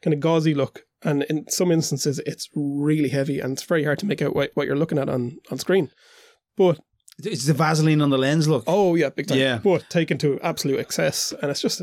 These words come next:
Speaker 2: That's right. I, I remember from
Speaker 1: Yeah.
Speaker 2: years ago. It was a horrible kind
Speaker 1: Yeah.
Speaker 2: of look to it.
Speaker 1: But it
Speaker 2: I,
Speaker 1: just doesn't, it doesn't, for me, Gene Hackman and Burt Reynolds n-, don't work together. You know what I mean?
Speaker 2: They're kinda cancelling each other out.
Speaker 1: Yeah, I mean,
Speaker 2: <laughs>
Speaker 1: Burt, do,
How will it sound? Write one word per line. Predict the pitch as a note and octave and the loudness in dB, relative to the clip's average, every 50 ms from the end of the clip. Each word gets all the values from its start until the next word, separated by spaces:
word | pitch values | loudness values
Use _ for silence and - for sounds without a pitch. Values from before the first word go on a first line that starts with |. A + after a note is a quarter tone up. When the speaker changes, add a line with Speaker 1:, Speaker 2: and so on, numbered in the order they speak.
| - - - | -8 -6 -4
Speaker 2:
That's | F#3 D3+ D3+ - - D#3 | -4 -4 -2 -2 0 0
right. | D3+ D3 D3+ C#3+ C3+ | 2 2 2 0 0
I, | C#3 C#3+ C#3+ D#3 | 0 -2 -2 -2
I | - C#3 | 0 0
remember | C3+ C3 C3+ C3 C3+ C3+ C#3 C#3+ C3+ B2+ | 2 2 4 4 4 4 4 2 0 0
from | - - A#2+ A#2+ | 0 2 2 2
Speaker 1:
Yeah. | D3+ D#3 D#3 D3 | 4 4 2 2
Speaker 2:
years | C3+ C3 A#2+ A#2+ | 0 0 -2 -4
ago. | A#2+ A#2+ B2 A#2 A2 G2+ F#2+ | -2 0 0 0 0 0 -2
It | A2 A#2 A#2+ A2+ A#2 A2+ A2+ | -6 -8 -6 -6 -8 -6 -8
was | A#2+ A2+ B2 | -10 -10 -10
a | A#2+ | -12
horrible | - - C3+ C3+ C#3 C#3 C3 B2 B2 A#2 G#2+ | -6 -4 -2 0 0 0 0 -2 -2 -2 -4
kind | A2 - E3+ C#3+ | -4 -2 0 0
Speaker 1:
Yeah. | A2+ | 0
Speaker 2:
of | G#2+ A2+ | -2 -4
look | A2+ G#2+ - | -6 -8 -6
to | - A2 | -6 -4
it. | G#2 | -2
Speaker 1:
But | A2+ G#2+ | -2 -2
it | B2 | 0
Speaker 2:
I, | |
Speaker 1:
just | - B3+ - | 0 -2 0
doesn't, | - C#4+ B3 C4+ B3 A3+ G3+ - - | 0 0 2 6 6 4 4 4 -2
it | G3 | -2
doesn't, | - A#3+ A3 - - | -2 -2 -2 -2 0
for | G3 | 2
me, | G3 G3+ G3+ F#3+ F3+ F#3 _ - | 4 4 4 2 0 -4 _ -2
Gene | - G3 F#3+ F3 | 0 2 2 4
Hackman | E3+ E3+ - - D3+ | 2 0 0 0 0
and | D3 D3 | 2 2
Burt | D#3 D3+ - | 0 0 0
Reynolds | D3+ D3 C#3+ C#3 - - _ - _ _ - - | 0 0 0 -2 -4 -10 _ -20 _ _ -12 -6
n-, | - D#3 D3+ _ - - | -6 -6 -6 _ -4 -4
don't | D3 - | -2 -2
work | A#2+ B2 - | -2 -6 -8
together. | - - G#2+ - C3 - _ _ _ _ _ _ _ _ _ - | -8 -10 -10 -10 -10 -16 _ _ _ _ _ _ _ _ _ -8
You | - D#3+ D3+ | -4 -2 0
know | C#3+ C#3+ | 0 2
what | C#3+ | 2
I | C#3+ C#3 | 2 2
mean? | C#3 C3+ - _ _ _ _ - - | 0 0 -4 _ _ _ _ -6 -4
Speaker 2:
They're | D#3+ | -4
kinda | D3+ - F3 E3+ D3+ | 0 0 0 0 0
cancelling | - - E3 D#3+ D#3 - D3 C#3 | 0 -2 -2 -2 0 -2 -2 0
each | B2+ C3+ | 0 0
other | C3+ B2 B2 B2+ | 2 2 2 2
out. | C#3+ C#3+ C#3 - - _ _ _ - - | 2 0 -2 -6 -18 _ _ _ -6 0
Speaker 1:
Yeah, | F#3 A3 A3+ A#3+ A#3+ G3+ F#3 | 2 2 4 4 4 2 2
I | - F#3 | 2 4
mean, | F#3+ F#3+ F#3+ F#3+ F3+ D#3+ D3 D#3+ - - A#3 | 4 4 4 4 2 -2 -4 -8 -10 -10 -10
Speaker 2:
<laughs> | - - | -8 -8
Speaker 1:
Burt, | D#3+ - G3+ G#3 - - - _ _ _ _ _ _ - | -2 2 2 2 2 0 -6 _ _ _ _ _ _ 0
do, | - G3 | 0 0